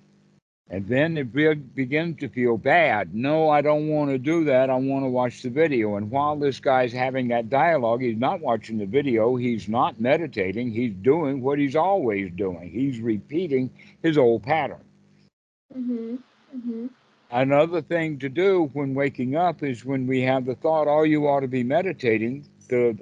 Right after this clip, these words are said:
Speaker 1: immediate next response is, "Oh,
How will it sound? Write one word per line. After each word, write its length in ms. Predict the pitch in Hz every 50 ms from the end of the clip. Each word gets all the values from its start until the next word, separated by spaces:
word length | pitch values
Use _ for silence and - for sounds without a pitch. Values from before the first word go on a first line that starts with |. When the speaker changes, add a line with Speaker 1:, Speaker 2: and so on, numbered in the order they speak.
| -
Speaker 1:
immediate 560 | - 120 123 123 135 156 170 180 180 160 139 131
next 300 | 135 135 135 - - -
response 520 | 123 110 - - 160 170 175 165 151 -
is, 280 | 160 160 156 139 - - _ - - - - - - - - - - - - _ _ _ _ _ _ _ _ _ _ _ _ _ _ _ _ _ _ _ _ _ _ _ _ _ _ _ _ 92 95
"Oh, 580 | 98 104 101 95 92 87 87 90 87 90 87